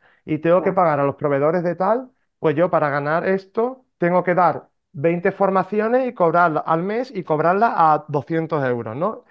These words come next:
Esos son los cuadros que nosotros luego vamos a enseñar que tenemos elaborados. Pero tú eso lo puedes hacer como una asociación, nosotras lo hacemos ese ejercicio.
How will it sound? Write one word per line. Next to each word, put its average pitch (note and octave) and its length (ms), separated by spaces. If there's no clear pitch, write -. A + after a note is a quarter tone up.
Esos F#3+ 260
son F#3+ 120
los F3 120
cuadros F#3 280
que F3+ 80
nosotros D3+ 340
luego E3 240
vamos C#3+ 240
a E3 40
enseñar E3+ 480
que E3 100
tenemos D#3 300
elaborados. C3+ 640
Pero E3 200
tú F#3+ 140
eso G3+ 480
lo D#3 160
puedes G#3 200
hacer D#3+ 360
como D3 160
una D3+ 100
asociación, C#3+ 420
nosotras D3+ 340
lo D#3+ 100
hacemos F3 380
ese C#3+ 140
ejercicio. A#2+ 680